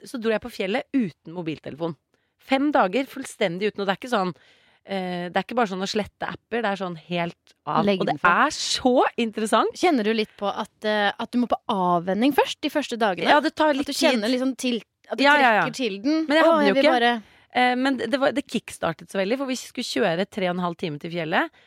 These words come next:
Speaker 1: Barna sov, så vi kunne ikke ha noe musikk på i bilen, og Thomas hørte på, eh, på podcast på sin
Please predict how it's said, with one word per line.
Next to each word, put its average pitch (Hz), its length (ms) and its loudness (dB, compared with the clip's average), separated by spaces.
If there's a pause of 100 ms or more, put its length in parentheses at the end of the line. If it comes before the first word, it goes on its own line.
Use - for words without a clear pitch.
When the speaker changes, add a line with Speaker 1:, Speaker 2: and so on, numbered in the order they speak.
(140)
Speaker 1:
Barna 185 340 0
sov, 285 460 0
så - 160 -14
vi 220 80 -2
kunne 214 160 -6
ikke 202 100 -4
ha 190 140 0
noe 185 240 -4
musikk 156 320 -12
på 175 80 -6
i 175 80 -6
bilen, 170 260 -6
og 208 80 -8
Thomas 185 300 -6
hørte 196 160 -8
på, - 80 -8 (220)
eh, 190 120 0
på 196 200 -2 (100)
podcast 175 480 -4
på 185 100 0
sin 202 160 -2